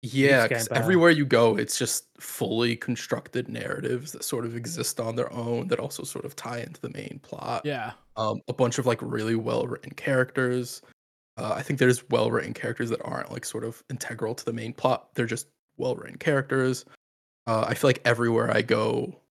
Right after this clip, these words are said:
Speaker 1: is just a fun moment, be it narratively or gameplay d-, design, just the way some of the combat areas work, of the cool stuff you can do if you're a little bit more creative with all the tools in your kit. Um, just, like, generally a really, really good time.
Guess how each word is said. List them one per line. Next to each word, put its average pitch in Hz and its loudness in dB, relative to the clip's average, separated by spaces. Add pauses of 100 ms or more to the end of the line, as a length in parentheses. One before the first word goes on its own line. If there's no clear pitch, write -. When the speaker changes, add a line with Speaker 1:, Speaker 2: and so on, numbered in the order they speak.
(140)
Speaker 1:
is 110 -4
just - -4
a 110 -6
fun 113 -8
moment, 120 -6
be 120 -6
it - -12
narratively 123 -6
or 123 -6
gameplay 123 -8
d-, 120 -8 (260)
design, 123 2
just 135 -8
the 123 -2
way 120 0 (240)
some - -4
of 113 -2
the 113 2
combat 113 -4
areas 123 -2
work, 127 0
of 123 -10
the 139 -6
cool - -8
stuff - -6
you 131 -10
can 120 -8
do - -10
if - -14
you're - -4
a - -10
little - -6
bit - -12
more - -10
creative 120 -6
with 135 -8 (500)
all 117 0
the 113 -4
tools 120 -6
in - -10
your - -10
kit. - 2 (640)
Um, 143 4 (100)
just, - 0
like, 139 2 (320)
generally 123 4
a - -4
really, - -4
really - -6
good - -12
time. 127 -4